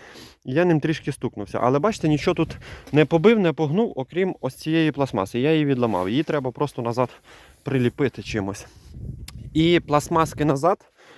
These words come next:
на задній бампер, бачите, якраз вони також відсутні. Одна з них є, іншої не було вже до мене.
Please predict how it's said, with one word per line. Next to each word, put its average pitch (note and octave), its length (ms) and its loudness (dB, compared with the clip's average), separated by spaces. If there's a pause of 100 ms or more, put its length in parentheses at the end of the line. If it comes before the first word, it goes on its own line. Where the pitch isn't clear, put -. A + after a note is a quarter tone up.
(160)
на B2+ 120 -2
задній C#3+ 280 0
бампер, C#3+ 400 -2 (140)
бачите, B2 360 -4
якраз A#2 400 -4
вони A#2 180 0
також A2 320 -6
відсутні. A#2+ 480 -6 (640)
Одна C#3 320 2
з C#3 80 -4
них D3+ 240 -2
є, F#3+ 220 -2 (160)
іншої D3 360 -4
не C#3 120 2
було C3 240 -2
вже B2 180 -2
до A#2+ 120 -2
мене. F#2+ 300 -6